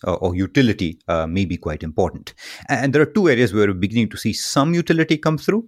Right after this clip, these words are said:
Uh, first, of course, is the gaming and the non-fungible token or the N F T industry. Uh, just as one measure, today the number of games using cryptocurrencies as a medium of exchange, uh, and allowing you to go back and forth with U S dollars, has grown to over a thousand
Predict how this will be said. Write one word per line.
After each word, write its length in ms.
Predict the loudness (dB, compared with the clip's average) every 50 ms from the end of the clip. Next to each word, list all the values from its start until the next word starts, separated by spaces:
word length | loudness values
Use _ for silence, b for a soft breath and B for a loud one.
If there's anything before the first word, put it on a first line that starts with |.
| _ -6
Uh, 260 | -4 -4 -4 -4 -6 -10
first, 320 | -2 2 4 4 4 2 0
of 120 | -2 0
course, 240 | 2 2 2 2 2
is 120 | 0 -2
the 80 | -2 -2
gaming 500 | 0 2 2 2 4 4 2 2 2 0
and 160 | -2 -2 -2
the 60 | -2
non-fungible 880 | -2 -2 0 0 2 2 0 0 -2 -2 -2 0 0 -2 -2 -2 -2 0
token 320 | -2 -2 -2 -2 -2 -2
or 100 | -2 -4
the 160 | -4 -6 -4 -4
N 120 | -2 -4
F 120 | -4 -4
T 100 | -4 -4 -4
industry. 440 | -2 0 -2 -2 0 -2 -2 -2 -4 B B B B B B B
Uh, 240 | -6 -4 -4 -4 -6 -6 -6
just 220 | -4 -4 -2 -2
as 100 | -4 -2
one 240 | 0 2 2 2 2
measure, 320 | 2 2 2 4 2 2 2 0 _ _ _ _ _
today 320 | -4 -2 0 2 2 2
the 100 | 2 2
number 240 | 0 -2 -2 0 0
of 120 | -2 -2 -2
games 320 | -2 0 0 0 0 -2
using 260 | -4 -6 -6 -8 -2
cryptocurrencies 840 | -2 -2 0 2 0 2 2 4 2 2 2 2 0 0 0 -2 -8 -12 _ _ _ _ -6
as 160 | -4 -4 -2
a 60 | -2
medium 260 | -4 -4 -4 -4 -6
of 80 | -6 -8
exchange, 600 | -8 -10 -4 -2 0 0 0 -2 -4 -10 -14 -10 _
uh, 260 | -6 -6 -6 -6 -10 -12
and 120 | -12 -8
allowing 240 | -6 -6 -4 -4 -4
you 60 | -6
to 80 | -6 -8
go 120 | -8 -6
back 260 | -4 -4 -4 -4 -4
and 120 | -6 -8 -6
forth 320 | -4 -2 -2 -2 -2 -4
with 140 | -6 -8 -6 -6
U 100 | -6 -6
S 120 | -4 0
dollars, 320 | 2 2 4 4 2 0 B B B B B B _
has 140 | 2 2 2
grown 240 | 4 4 4 4 4
to 100 | 2 0 2
over 240 | 2 2 4 4 2
a 60 | 0
thousand 600 | 0 0 -2 -2 -2 -2 -6 -6 -6 -8 -10 -12